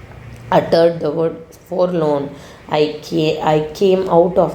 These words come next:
the magical world, that is imaginary வேர்ல்ட்லேருந்து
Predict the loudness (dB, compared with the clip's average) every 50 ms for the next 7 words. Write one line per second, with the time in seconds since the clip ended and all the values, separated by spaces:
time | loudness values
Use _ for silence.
0 | 0 0 0 0 0 -4 -6 -6 -4 -2 -2 0 0 0 0 -2 -2 -6 -4 2
1 | 2 4 4 2 0 -2 -2 0 0 2 0 -2 -4 -4 -6 -6 -4 -4 -4 -4
2 | -4 -4 -2 0 2 2 2 0 0 0 0 0 0 0 0 0 0 0 -2 -2
3 | -2 0 2 2 0 0